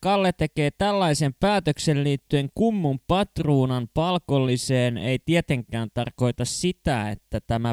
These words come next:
päätös koskisi myös muiden talojen palkollisia. Nimittäin koko Savotta porukka alkaa käymään päiväkahveilla tuolla Pihlajakummun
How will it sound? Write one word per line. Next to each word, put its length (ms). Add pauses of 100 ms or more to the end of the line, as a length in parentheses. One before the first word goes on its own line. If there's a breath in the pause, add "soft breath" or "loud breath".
päätös 480
koskisi 500
myös 400
muiden 540
talojen 600
palkollisia. 1120 (1120 soft breath)
Nimittäin 720
koko 240
Savotta 600
porukka 760
alkaa 360
käymään 680 (100)
päiväkahveilla 1200 (100)
tuolla 360
Pihlajakummun 1000